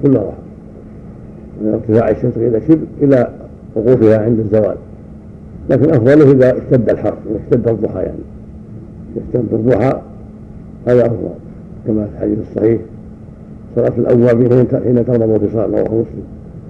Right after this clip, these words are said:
حين تشتد حرارة الأرض على أولاد الإبل.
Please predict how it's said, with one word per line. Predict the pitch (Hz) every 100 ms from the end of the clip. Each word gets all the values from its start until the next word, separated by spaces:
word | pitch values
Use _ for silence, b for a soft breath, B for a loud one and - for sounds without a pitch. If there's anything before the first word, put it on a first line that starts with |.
| - - - - 127
حين | 139 135
تشتد | - 110 117 107
حرارة | 120 117
الأرض | 117 120 104
على | 107 101 - -
أولاد | 113 113 107
الإبل. | 113 120